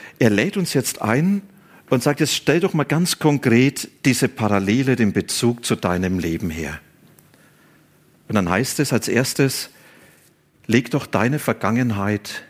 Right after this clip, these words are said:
in Gottes Hand.“ Manchmal muss man symbolisch machen, wie vorhin mit den Steinen. Die Steine begleiten uns. Wenn das hier Gottes Hand ist, dann sagt Gott, Egal, was deine Vergangenheit geprägt hat jetzt,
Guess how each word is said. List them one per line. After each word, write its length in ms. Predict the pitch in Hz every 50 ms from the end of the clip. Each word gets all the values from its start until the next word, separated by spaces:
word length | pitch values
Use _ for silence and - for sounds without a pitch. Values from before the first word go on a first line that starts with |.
| _ _ _ _ _ _
in 160 | - 110 104
Gottes 420 | - - 90 - 107 95 - - -
Hand.“ 400 | 85 82 80 76 - - - - - _ _ _ _ _ _ _ _ _ _ -
Manchmal 260 | - - - 110 107
muss 160 | 117 117 -
man 160 | 131 120 123
symbolisch 540 | - - 120 110 - 127 131 120 107 - -
machen, 200 | 104 92 92 104
wie 80 | 98 98
vorhin 260 | - - 101 101 110
mit 120 | 110 107
den 120 | 123 113 107
Steinen. 420 | - - - 95 101 101 92 85
Die 80 | 85 87
Steine 320 | - - 98 98 110 113
begleiten 440 | - 110 - 101 92 87 92 - 87
uns. 340 | 82 82 80 - - - - _ _ _ _ _ _ _ _ _ _ _ _ _ _ _ _ _ - - _ - - - - - - - - - - - - - - - - - - - - _ _ _ _ _ _ -
Wenn 180 | 113 110 107
das 180 | 110 151 156 -
hier 280 | - 165 165 175 - - - - - - - -
Gottes 420 | - 127 117 131 113 - - -
Hand 260 | 131 147 170 170 - -
ist, 540 | 175 151 135 - - - - - - - - - - - _ _ _ _ _ _ _ _ _ _ _ _ _ _ - _ _ _ _
dann 160 | - 107 101
sagt 440 | - - 117 110 147 - - - -
Gott, 340 | - 113 139 - - - - _ _ _ _
Egal, 360 | - 117 - - 110 135 151
was 140 | 156 143 -
deine 220 | - 131 127 127 -
Vergangenheit 840 | - 120 - - 104 104 95 85 80 90 90 95 95 - - - - -
geprägt 500 | - - - - 95 82 80 - - -
hat 180 | 80 - - -
jetzt, 400 | - - - - - - -